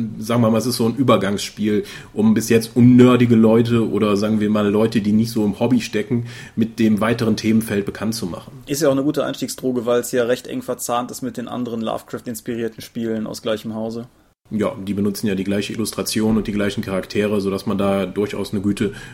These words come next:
Speaker 1: sagen wir mal, Brückentechnologie hat.
Speaker 2: Ja, und es scheint ja auch guten Eindruck hinterlassen zu haben, wie ich dir eben schon erzählte, habe ich heute im Aachener Rollenspielladen dann auch gleich einen Besucher der Scorpcon gefunden, der losgezogen war, sich sein eigenes älteres Zeichen zu besorgen.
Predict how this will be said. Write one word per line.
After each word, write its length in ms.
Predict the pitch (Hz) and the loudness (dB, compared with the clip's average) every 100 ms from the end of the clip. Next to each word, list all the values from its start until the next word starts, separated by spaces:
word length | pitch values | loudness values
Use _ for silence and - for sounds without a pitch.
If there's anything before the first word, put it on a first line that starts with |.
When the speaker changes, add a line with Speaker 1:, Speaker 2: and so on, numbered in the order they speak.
| - | -2
Speaker 1:
sagen 180 | 107 110 | 2 4
wir 80 | |
mal, 120 | 98 95 | 6 4
Brückentechnologie 920 | 98 110 107 98 92 95 87 87 82 | 2 0 0 -2 -4 -4 -4 -6 -8
hat. 200 | - - - - - - - | -10 -18 -20 -20 -20 -20 -12
Speaker 2:
Ja, 320 | 101 92 98 - - | -8 -8 -10 -16 -12
und 100 | - | -8
es 60 | 160 | -2
scheint 160 | 208 190 | 0 2
ja 80 | |
auch 100 | 165 | 0
guten 220 | 208 208 156 | -2 -4 -4
Eindruck 240 | 165 165 | -2 -2
hinterlassen 360 | 160 147 151 160 | -2 -4 -4 -6
zu 120 | 151 | -2
haben, 240 | 147 139 | -2 -2
wie 20 | |
ich 80 | 135 | -4
dir 100 | 139 | -4
eben 140 | 127 131 | -6 -6
schon 160 | 135 | -4
erzählte, 460 | 123 - 127 123 127 | -4 0 0 0 -2
habe 100 | 123 | -4
ich 100 | 120 | 0
heute 300 | 123 120 127 | 0 2 -2
im 220 | 120 120 | -2 -2
Aachener 260 | 117 127 113 | -4 -2 -2
Rollenspielladen 640 | 117 113 - 113 113 117 | -2 -4 -4 0 0 0
dann 120 | 117 | -4
auch 100 | 110 | -6
gleich 340 | 123 113 107 - | -2 -2 -2 -4
einen 240 | 117 120 | -4 -2
Besucher 300 | 117 113 117 | -4 -2 -2
der 100 | 113 | -2
Scorpcon 400 | - 120 - 117 | 0 -2 0 -4
gefunden, 340 | 110 123 113 | -4 -6 -2
der 120 | 113 110 | -2 -2
losgezogen 520 | 110 110 - 110 107 | -4 -8 -8 -6 -2
war, 160 | 107 | -2
sich 260 | 104 104 - | -2 -8 -10
sein 160 | - 107 | -8 -6
eigenes 320 | 110 113 - | -6 -6 -6
älteres 320 | 113 113 113 | -6 -6 -8
Zeichen 300 | - - 123 | -8 -8 -12
zu 100 | 117 | -12
besorgen. 400 | 120 117 - - | -12 -12 -12 -16